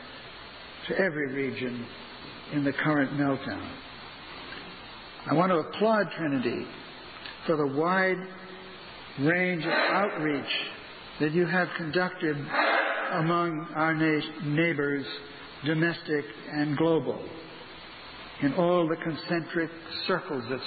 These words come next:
spread out from here. And I really do encourage you, all of you, to attend the forums the next week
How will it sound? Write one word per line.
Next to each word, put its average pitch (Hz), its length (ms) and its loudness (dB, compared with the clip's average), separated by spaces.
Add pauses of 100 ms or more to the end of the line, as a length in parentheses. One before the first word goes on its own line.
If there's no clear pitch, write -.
spread 143 200 2
out 135 280 2
from 123 200 -6
here. 117 360 -4 (720)
And 147 100 4
I 151 80 4
really 156 480 4
do 143 280 4 (220)
encourage 135 720 0
you, 113 180 -4 (200)
all 160 240 2
of 117 80 -4
you, 113 140 -8 (720)
to 147 240 -4
attend 170 500 0
the 151 80 -4 (100)
forums 160 520 2
the 151 80 0
next 156 400 0
week 127 260 4